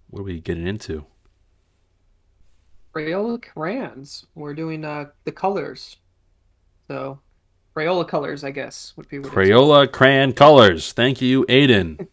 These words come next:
Speaker 2: <laughs>
Speaker 1: for your precise and
Speaker 2: <laughs>
Speaker 1: on point thing.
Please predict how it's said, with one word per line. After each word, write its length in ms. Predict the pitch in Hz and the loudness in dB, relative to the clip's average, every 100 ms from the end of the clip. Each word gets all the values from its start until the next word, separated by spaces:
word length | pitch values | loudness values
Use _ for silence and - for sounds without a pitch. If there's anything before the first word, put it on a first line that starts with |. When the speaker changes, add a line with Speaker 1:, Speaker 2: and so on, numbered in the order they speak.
| _ | _
Speaker 2:
<laughs> 100 | _ | _
Speaker 1:
for 200 | - 98 | -8 -4
your 140 | 101 | -2
precise 1000 | 196 98 - 107 107 127 123 - - - _ - - _ _ _ _ _ | -2 -4 -2 2 2 2 -2 -6 -6 -10 _ -20 -20 _ _ _ _ _
and 520 | 92 90 87 85 80 - - 370 - | -8 -4 -4 -6 -8 -8 -6 -6 -8
Speaker 2:
<laughs> 260 | _ _ - | _ _ -4
Speaker 1:
on 280 | 101 107 110 | 0 0 -4
point 800 | - 113 110 110 - - - _ _ _ _ _ _ _ _ _ _ _ _ _ _ _ _ _ _ _ _ _ _ _ | -6 -4 -4 -6 -10 -14 -16 _ _ _ _ _ _ _ _ _ _ _ _ _ _ _ _ _ _ _ _ _ _ _
thing. 540 | - - 104 90 73 | -20 -10 -8 -8 -10